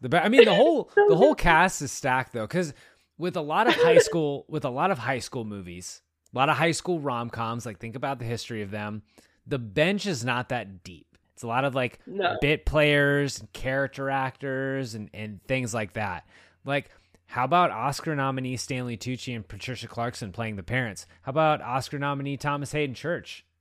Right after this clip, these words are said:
Speaker 1: playing the, uh, you know, play-, playing the teacher? How about
Speaker 2: An
Speaker 1: Lisa
Speaker 2: English
Speaker 1: Kudrow?
Speaker 2: teacher.
Speaker 1: How about Lisa Kudrow playing the, uh, the counselor? Like, how does, how does that sound? How about Fred Armisen in the cameo as the, the pastor father? Like, how does that sound? How does
Speaker 2: Yeah.
Speaker 1: that work for you?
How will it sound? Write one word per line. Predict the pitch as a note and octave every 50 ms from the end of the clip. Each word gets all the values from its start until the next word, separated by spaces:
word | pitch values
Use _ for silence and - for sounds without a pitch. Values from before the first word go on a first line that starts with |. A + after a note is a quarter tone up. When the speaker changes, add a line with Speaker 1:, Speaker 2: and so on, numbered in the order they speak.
| _ _
Speaker 1:
playing | - C#3 C3+ C3 C3 C3+
the, | C3+ C3 C3 C3 B2+ B2+
uh, | B2 B2 A#2+ A#2+ A#2+ A#2+ B2 B2 G2+ C2+
you | F#2+ C3+ B2
know, | A#2+ A#2+ A2 _ _ _ _
play-, | - B2+ C#3 C#3 A#2+ A2
playing | - C#3 C#3+ D3 C#3+
the | C#3 C3
teacher? | - - F3+ G3 - - G#2 F2+
How | A2+ D3
about | E3+ G#3 F#3+
Speaker 2:
An | D#3+ F#3
Speaker 1:
Lisa | G#3 F#3+ F3+ -
Speaker 2:
English | D#3+ F#3 G3+ A#3+ A#3+ E3
Speaker 1:
Kudrow? | D3 C3 G#2+ D#2
Speaker 2:
teacher. | C#2 - E2 - - _ _ _ -
Speaker 1:
How | D#3+
about | D#3+ F#3+ F3
Lisa | D#3+ G3 G#3+ - -
Kudrow | - - A3+ C4 A3+ - D3+ B2 G#2 -
playing | - C#3+ D3 D3 C#3+ D3
the, | D3 D3 D3 D3
uh, | C#3+ C#3+ C#3+ D3
the | C#3 C#3+
counselor? | - - F3+ G#3+ A3 - - B2 F#2 D#2 D#2
Like, | F#2+ A2 A2 -
how | - A#2+ C#3+
does, | D#3 D#3 B2+ - _ - -
how | A2 B2+ D#3+
does | D#3+ B2+
that | F3 F#3+ - -
sound? | - C3 G#2+ - - - - -
How | C#3
about | D#3 G#3 G#3+ -
Fred | - - F#3 F#3 E3+
Armisen | E3 F#3 G#3+ G3+ E3+ - D3+ B2+ A2 A#2
in | A#2
the | A#2
cameo | - - D3 D3 D3 D3+ D3 D3 D3 D3+ D3+
as | D#3 C#3 A#2
the, | B2 C3+ B2 B2
the | A2+ G#2 G#2
pastor | - - - D3 D#3+ - - C#3+
father? | - - D#3+ F#3+ A3 F3 G#2+ D2 - - _ _ _ _ _ _ -
Like, | A2+ A2+
how | G2+ A2 D#3 F3
does | E3 B2+
that | D#3 F#3 G#3 -
sound? | - B2+ G2 F2 E2+ E2+ E2+ _
How | - C3+
does | D#3+ A3
Speaker 2:
Yeah. | A3+ B3 B3+ A#3+
Speaker 1:
that | A3 F#3+
work | - -
for | - G#2 E2+ D#2
you? | C#2+